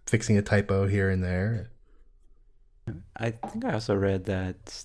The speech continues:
Speaker 2: the Swift programming language guide was also, uh,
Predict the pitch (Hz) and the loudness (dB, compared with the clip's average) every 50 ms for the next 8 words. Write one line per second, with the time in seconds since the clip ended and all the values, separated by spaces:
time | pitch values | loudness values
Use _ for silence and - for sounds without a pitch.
0 | - - - 92 92 92 92 92 95 92 92 92 92 - - - - - 107 110 | -16 -8 -6 -4 -4 -2 -2 -4 -4 -4 -6 -6 -8 -12 -12 -10 -4 -4 -4 -4
1 | 113 - - - - - 98 98 101 - 101 104 101 95 92 92 90 92 90 92 | -4 -10 -18 -10 -4 -2 -2 -2 0 0 0 0 0 0 -2 -2 -2 -4 -2 -4
2 | 90 - - - - 90 90 90 90 90 87 - 95 92 87 - - - 101 107 | -4 -6 -6 -8 -6 -6 -4 -4 -6 -8 -8 -6 -6 -6 -6 -6 -8 -6 -6 -6
3 | 107 - - 101 92 90 87 87 85 - - - _ - - - - - - - | -6 -6 -6 -4 -4 -4 -6 -8 -10 -12 -18 -20 _ -20 -20 -20 -20 -20 -20 -20
4 | _ _ _ - - - - - - - 95 90 90 | _ _ _ -20 -20 -20 -20 -20 -10 -8 -8 -8 -8